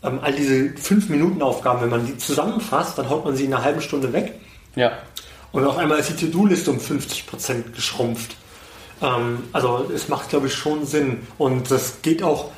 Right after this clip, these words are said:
Speaker 1: einher mit dem, was die, ähm, was Cal Newport sagt, dass du halt, ähm, ja, du hast Shallow Work und du hast, äh, Deep Work.
Speaker 2: Ja.
Speaker 1: Und Shallow Work ist eben das, wo du, du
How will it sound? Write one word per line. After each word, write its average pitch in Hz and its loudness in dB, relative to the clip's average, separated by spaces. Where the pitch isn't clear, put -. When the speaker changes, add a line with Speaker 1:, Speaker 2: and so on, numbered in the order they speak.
Speaker 1:
einher 151 0
mit 143 0
dem, 143 0
was 127 0
die, 143 -2
ähm, 127 2
was 127 -2
Cal 135 2
Newport 143 2
sagt, 123 0
dass - -2
du 131 0
halt, 131 2
ähm, 123 -2
ja, 131 -4
du 139 0
hast - -2
Shallow 190 2
Work 196 2
und 143 -4
du 143 0
hast, - -2
äh, 131 0
Deep 185 -4
Work. 220 2
Speaker 2:
Ja. 120 4
Speaker 1:
Und 139 0
Shallow 160 4
Work 147 4
ist 139 -2
eben 139 -2
das, 131 2
wo 135 4
du, 131 0
du - -8